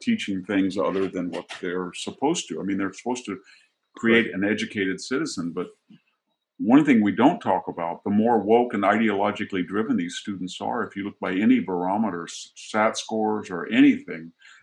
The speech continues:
Speaker 1: the students are less prepared as we would expect, and given there's only twenty-four hours in a day. So you'd have to take on a number of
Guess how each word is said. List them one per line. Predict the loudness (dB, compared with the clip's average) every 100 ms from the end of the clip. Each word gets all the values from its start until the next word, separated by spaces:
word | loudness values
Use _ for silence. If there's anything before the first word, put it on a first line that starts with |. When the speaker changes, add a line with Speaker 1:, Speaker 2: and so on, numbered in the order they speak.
| _ -10
Speaker 1:
the |
students | -6 -2 0 -2 -4
are | -6
less | -6 -8
prepared | -12 -14 -8 -4 -2 -4 -10 -20 _ -20 -18 -12
as | -10 -2
we | -2
would | -2 -6
expect, | -12 -2 0 0 -4
and | -10 -10 -6
given | -2 0 -2
there's | -4 -6
only | -6 -8
twenty-four | -4 -4 -4 -6
hours | -6 -6 -10
in | -14
a | -8 -4
day. | -4
So | -4 -8 -10 -16 -20 2
you'd | 6 8
have | 6 4
to | 0
take | 0 0 2 2
on | 4 2
a | 0
number | 2 2 2 -2 -4 -4
of | -6